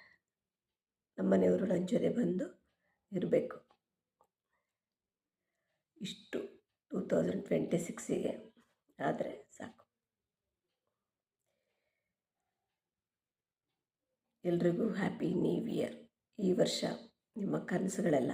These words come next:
ಆಸೆಗಳೆಲ್ಲ ಈಡೇರ್ಲಿ. ನಿಮ್ಮ ಕನಸು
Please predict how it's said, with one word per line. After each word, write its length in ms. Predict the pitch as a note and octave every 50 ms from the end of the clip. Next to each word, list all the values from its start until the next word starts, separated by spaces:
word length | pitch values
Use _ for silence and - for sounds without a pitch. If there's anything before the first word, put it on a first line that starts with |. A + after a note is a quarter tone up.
| - - - _ _ _ _ _ _ _ -
ಆಸೆಗಳೆಲ್ಲ 640 | A3 A#3 - - B3+ A#3+ A#3 - - - - - - - _ _ _ -
ಈಡೇರ್ಲಿ. 640 | G3 F#3 - D3 C#3+ C#3+ C#3+ D3 B2 A#2+ - - _ _ _ _ -
ನಿಮ್ಮ 180 | - - -
ಕನಸು 560 | - - - - G3+ G3 G3 - - - _